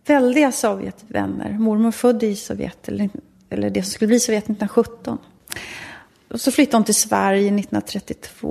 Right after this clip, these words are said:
och sen så flyttade hon tillbaka till Sovjet efter kriget. Och tillbaka till Sverige så här. Och där,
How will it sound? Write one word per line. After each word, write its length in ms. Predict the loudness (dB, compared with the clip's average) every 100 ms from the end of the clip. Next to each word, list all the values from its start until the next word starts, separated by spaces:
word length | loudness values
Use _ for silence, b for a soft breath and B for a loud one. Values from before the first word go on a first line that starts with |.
| -4 -4
och 120 | -2
sen 120 | -2
så 220 | 0 0
flyttade 260 | 0 -2 -2
hon 60 |
tillbaka 440 | 2 2 2 0 -2
till 100 | -2
Sovjet 480 | -2 -4 -4 -8 -12
efter 240 | -6 -6
kriget. 560 | -4 -4 -6 -12 -20 -20 _ _ _ 0
Och 100 | 4
tillbaka 360 | 4 2 -2 -8
till 100 | -8
Sverige 300 | -8 -8 -8
så 140 | -12
här. 120 | -10 -8
Och 140 | -8 -10 B B B B B B B B B _ _
där, 340 | 0 4 4